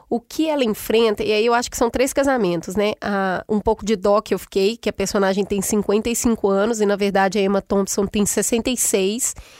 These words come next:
E se a personagem tivesse a mesma idade que ela, eu acho que ainda seria mais interessante. A minha mãe tem sessenta e seis, então a gente tá falando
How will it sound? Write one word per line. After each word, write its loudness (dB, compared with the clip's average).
E -2
se 0
a 2
personagem 2
tivesse 0
a 2
mesma 4
idade 2
que -4
ela, 2
eu 2
acho 0
que 0
ainda -2
seria 0
mais 0
interessante. 0
A 2
minha 4
mãe 2
tem 2
sessenta -2
e -4
seis, 0
então 0
a 2
gente -4
tá -2
falando 2